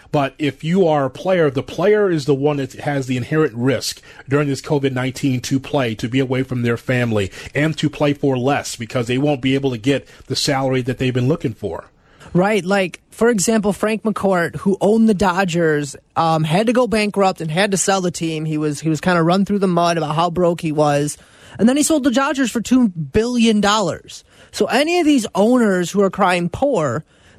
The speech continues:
Speaker 2: then just flip your team 'cause you're gonna be just as rich as you, like, richer than you could imagine at that point. So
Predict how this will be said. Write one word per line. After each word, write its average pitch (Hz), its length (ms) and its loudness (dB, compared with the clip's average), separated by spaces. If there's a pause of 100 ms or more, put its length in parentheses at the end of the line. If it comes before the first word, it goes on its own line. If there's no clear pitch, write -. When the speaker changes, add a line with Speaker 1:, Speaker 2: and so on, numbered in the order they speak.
Speaker 2:
then 226 160 2
just 226 180 0
flip - 240 0
your 208 100 2
team 214 420 0
'cause 170 200 2
you're 185 120 2
gonna 196 180 4
be 190 320 0
just 196 400 -2
as 196 160 0
rich 202 260 -2
as 180 160 -2
you, 175 80 -6
like, 175 260 0
richer 220 420 2
than 180 320 0
you 180 100 -4
could 196 140 0
imagine 180 380 2
at 156 100 -6
that 147 180 2
point. 160 360 -2
So 151 420 0